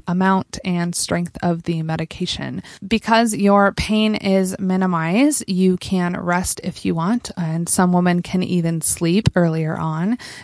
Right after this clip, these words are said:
as your cervix is dilating. And as a result, you might have a little bit more energy when it comes time to push. For the cons,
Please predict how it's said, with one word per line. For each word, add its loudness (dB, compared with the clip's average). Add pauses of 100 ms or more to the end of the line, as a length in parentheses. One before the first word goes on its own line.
as 0
your 2
cervix -2
is -4
dilating. 0 (640)
And 4
as 2
a 2
result, 4
you 4
might 2
have 0
a -4
little 4
bit 0
more 0
energy 0
when -2
it -6
comes -4 (100)
time -4
to -4
push. -2 (220)
For 4
the -2
cons, 0